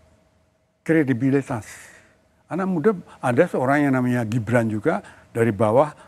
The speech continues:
menjadi bisnis internasional. Kan luar biasa itu, sampai lupa saya, dia. Saya pikir dia Gibran, re-, puseranya Pak Jokowi, bukan.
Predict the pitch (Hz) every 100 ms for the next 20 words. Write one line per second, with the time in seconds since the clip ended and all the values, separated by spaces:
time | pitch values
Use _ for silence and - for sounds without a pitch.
0 | - _ _ - 113 110 110 107 117 _
1 | _ _ - - _ 123 - 120 - 117
2 | 117 113 - 117 156 196 - _ _ _
3 | _ _ _ _ _ _ _ - 214 185
4 | - _ - 135 117 160 143 107 101 -
5 | 120 120 - 123 131 120 95 104 101 107
6 | - _ _ _ _ - _ _ _ _
7 | _ _ _ _ _ _ _ _ _ _
8 | _ - 98 113 147 127 107 120 107 107
9 | 101 104 - _ _ _ _ _ _ _
10 | - 127 - _ _ _ _ _ _ _
11 | _ - 113 110 113 110 123 104 107 117
12 | 110 151 123